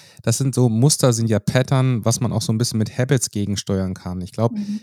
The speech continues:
Speaker 1: ich hab mal letztens gelesen im wunderbaren Buch, ich glaub, Atomic Habits heißt das.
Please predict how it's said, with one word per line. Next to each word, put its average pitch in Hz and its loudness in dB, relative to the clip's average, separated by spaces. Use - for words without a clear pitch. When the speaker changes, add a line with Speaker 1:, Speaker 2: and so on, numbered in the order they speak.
Speaker 1:
ich - -4
hab - -2
mal 127 0
letztens 120 -4
gelesen 117 -4
im 107 -2
wunderbaren 110 -2
Buch, 117 -4
ich - -8
glaub, 117 2
Atomic 117 -4
Habits 110 -6
heißt 90 -8
das. 123 -8